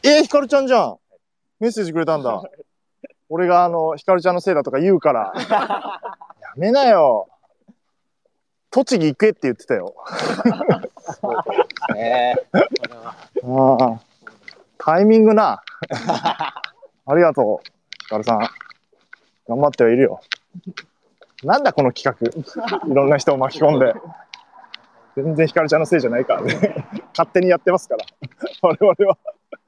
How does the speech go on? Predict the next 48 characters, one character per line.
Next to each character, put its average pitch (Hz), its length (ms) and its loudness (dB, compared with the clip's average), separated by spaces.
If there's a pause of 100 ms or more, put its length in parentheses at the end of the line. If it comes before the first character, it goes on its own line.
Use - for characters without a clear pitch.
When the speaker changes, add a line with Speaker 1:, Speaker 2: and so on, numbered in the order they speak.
(140)
Speaker 1:
き - 200 -6
で 220 60 4
や 165 80 2
っ - 20 -18
て - 100 -8
る 147 80 -6
か 113 60 -8
ら 104 80 -10
ね、 185 160 -2
本 139 120 -6
田 120 80 -8
君。 107 160 -12 (640)
<laughs> 254 160 -14 (1160)
誰 185 180 0
も 208 180 -2
強 202 280 2
制 190 160 4
し - 60 -4
て 190 80 2
な 151 80 0
い - 20 -2
も 107 60 -4 (100)
ん、 - 80 -6
俺 104 100 -6
た - 80 -10
ち - 80 -14
は。 151 60 -12
好 151 80 -20 (2000)
き 294 140 2
で 226 80 6
や 156 80 2
っ - 40 -2
て 170 120 2
る 139 60 4
か 127 60 4
ら、 135 60 4
い 214 80 4
つ 214 140 2
や 135 80 2
め 143 100 0
た - 80 2
っ - 40 -14
て - 100 -8
い 131 40 -2
い 135 40 -4
ん 110 40 -6
だ 101 60 -8
よ。 - 60 -14